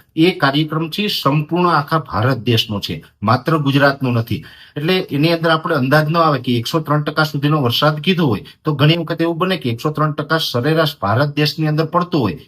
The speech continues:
પણ ગુજરાતની અંદર એનાથી વિરુદ્ધ પણ થતું હોય છે. કેમ કે એ આખા દેશનો કાર્યક્રમ છે, ગુજરાતનો નથી.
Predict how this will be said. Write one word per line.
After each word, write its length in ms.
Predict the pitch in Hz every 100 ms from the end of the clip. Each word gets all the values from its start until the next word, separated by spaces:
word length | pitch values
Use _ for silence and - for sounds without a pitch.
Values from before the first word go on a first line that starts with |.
| _
પણ 100 | 131
ગુજરાતની 560 | 123 127 139 151 151 156
અંદર 220 | 151 151
એનાથી 360 | 143 147 147 165
વિરુદ્ધ 300 | 135 190 -
પણ 180 | 180
થતું 280 | 151 - 113
હોય 100 | 98
છે. 200 | - 87 - _
કેમ 160 | 151 156
કે 220 | 185 156
એ 40 | 175
આખા 320 | 156 151 180
દેશનો 480 | 123 127 139 147 120
કાર્યક્રમ 500 | 113 110 104 107 113
છે, 160 | 185
ગુજરાતનો 540 | 147 110 131 110 98 95
નથી. 320 | 95 101